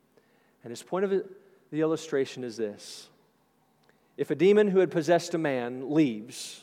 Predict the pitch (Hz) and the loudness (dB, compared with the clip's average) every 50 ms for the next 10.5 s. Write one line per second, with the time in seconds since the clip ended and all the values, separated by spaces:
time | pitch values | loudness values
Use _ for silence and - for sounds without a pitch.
0 | - _ - - 143 135 143 143 131 123 135 156 160 175 196 208 190 170 196 196 | -20 _ -10 -4 -2 -2 -2 -4 -6 -6 4 6 8 8 8 6 4 2 2 2
1 | 190 196 190 175 156 139 143 139 - 147 151 151 156 156 117 151 156 151 185 160 | 4 2 2 2 2 -2 -2 -4 -6 -6 -4 -4 -4 -2 -4 -4 -4 -4 -6 -8
2 | - - 180 170 175 170 - - - 165 160 147 147 151 - - 139 139 143 - | -6 -2 0 0 0 0 -4 -6 -2 0 2 2 2 0 0 0 -2 -2 -2 -4
3 | - - 131 139 143 147 151 151 151 147 139 - - - - - - - _ - | -8 -8 -6 -4 -2 0 -2 -2 -2 -6 -10 -12 -20 -20 -20 -20 -20 -20 _ -8
4 | 135 135 135 131 143 147 - - 151 147 131 120 131 139 - - 156 147 143 135 | -6 -4 -4 0 0 0 0 0 -6 -6 -6 -4 -6 -6 -2 2 2 4 2 2
5 | - 139 131 - 151 127 147 143 139 139 139 127 131 127 123 - - 131 120 113 | -2 -8 -12 -12 -10 -8 -6 -4 -4 -4 -4 -2 -2 -2 -2 -2 -6 -6 -6 -6
6 | - - - 117 - - - - - _ _ _ _ _ _ _ _ _ _ _ | -8 -16 -16 -16 -16 -20 -20 -20 -20 _ _ _ _ _ _ _ _ _ _ _
7 | - _ - - - - 156 170 160 - 151 160 160 180 202 214 180 147 143 147 | -20 _ -20 -16 -8 -4 0 0 0 -2 -2 -2 2 4 4 4 4 2 0 -2
8 | 156 160 160 - 135 170 190 190 185 165 147 151 143 - - 185 185 180 - - | -4 -8 -8 -2 4 6 8 8 8 6 4 -2 -4 -2 0 -2 0 0 0 -2
9 | 175 156 131 147 151 165 185 190 180 185 - 190 175 175 170 165 156 139 - - | -2 -2 -2 -4 -2 0 0 0 -2 -4 -2 0 0 2 0 0 -2 -6 -12 -12
10 | - - 190 190 190 170 - - 120 117 | -6 -2 0 0 0 0 -2 -4 -6 -10